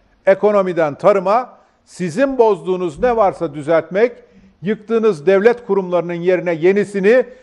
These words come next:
ve çok daha iyisini inşa etmek için geliyoruz. İnsanların geleceğine umutla baktığı,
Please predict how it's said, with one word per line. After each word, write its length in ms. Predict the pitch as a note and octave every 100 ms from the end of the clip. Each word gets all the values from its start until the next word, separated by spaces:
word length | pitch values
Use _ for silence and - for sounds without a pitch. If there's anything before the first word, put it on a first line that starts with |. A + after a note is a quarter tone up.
| _ D#3
ve 140 | D#3+
çok 380 | - B3 - E3
daha 240 | D#3 G#3+
iyisini 520 | D#3 C3+ C#3+ - D3+
inşa 420 | F3 C3+ - D#3 C#3+
etmek 280 | - F3+
için 200 | - E3+
geliyoruz. 520 | C#3 G#2 D2 - - - - - - _ _ _ _ _ -
İnsanların 680 | F3+ E3 F#3+ G3 G3+ A3 F#3+
geleceğine 480 | F#3 F#3 D#3+ F#3+ G#3
umutla 460 | G3 G#3 G#3 F#3
baktığı, 540 | F3+ F3 F#3 F3+ C3+